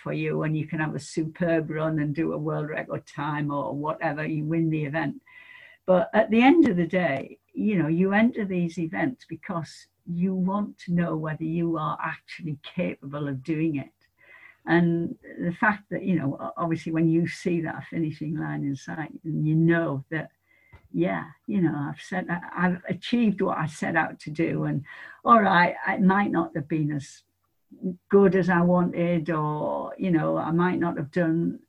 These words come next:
as well, or this happened or that happened, but nevertheless, I've overcome all those obstacles and I'm actually here. And, uh, you know, I think that's the same for whatever race you do.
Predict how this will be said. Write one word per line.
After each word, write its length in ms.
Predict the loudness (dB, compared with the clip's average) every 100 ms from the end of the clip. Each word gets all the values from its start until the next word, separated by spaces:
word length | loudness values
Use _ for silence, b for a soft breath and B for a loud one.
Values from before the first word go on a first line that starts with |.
| -6
as 200 | -4 -2
well, 540 | 0 2 2 0 -2
or 280 | -4 -4 -2
this 180 | -2 0
happened 380 | 0 2 0 0
or 100 | -2
that 200 | -2 -2
happened, 360 | -6 -4 -4
but 240 | -2 -4 -6 2
nevertheless, 800 | 6 8 8 4 2 2 0 -2
I've 160 | -6 -4 4
overcome 640 | 6 6 2 -2 -2 -2 2
all 260 | 6 6
those 280 | 6 2 -2
obstacles 600 | -6 -10 -16 -20 -18 -18 -8
and 140 | -4
I'm 100 | -2
actually 520 | -4 -6 -8 -4 -4 -4
here. 260 | -6 -6 -8 b b b b b b -8
And, 480 | -2 0 2 2 0
uh, 140 | -2 -6 -12 -14 -8
you 140 | -4
know, 100 | 0
I 80 | 0
think 240 | 0 0 0
that's 240 | -2 -4
the 80 | -8
same 340 | -4 0 0
for 80 | 0
whatever 600 | -2 -2 0 2 2 0 -4 _
race 460 | 0 4 4 2 -2
you 100 | -2
do. 480 | 2 0 0 -4